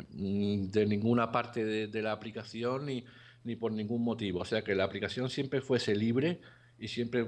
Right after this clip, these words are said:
eh, estuviese disponible para todas las personas sin, sin ninguna, eh, contra, mm,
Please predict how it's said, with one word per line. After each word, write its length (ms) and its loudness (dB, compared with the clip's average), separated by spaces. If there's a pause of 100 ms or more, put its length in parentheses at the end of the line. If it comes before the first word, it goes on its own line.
eh, 180 4
estuviese 420 2
disponible 520 2
para 240 4
todas 220 2
las 80 4
personas 520 -2
sin, 360 -4 (380)
sin 240 -4
ninguna, 720 2 (320)
eh, 340 6
contra, 720 4
mm, 1200 -10